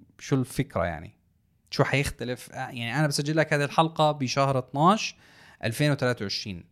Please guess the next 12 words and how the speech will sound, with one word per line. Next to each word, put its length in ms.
شو 140
حيختلف 640
معك 320
على 180
ألفين 240
وأربعة 280
وعشرين؟ 420
المشكلة، 380
مشكلة 360
هيك 220
موجودة 340
عندك. 400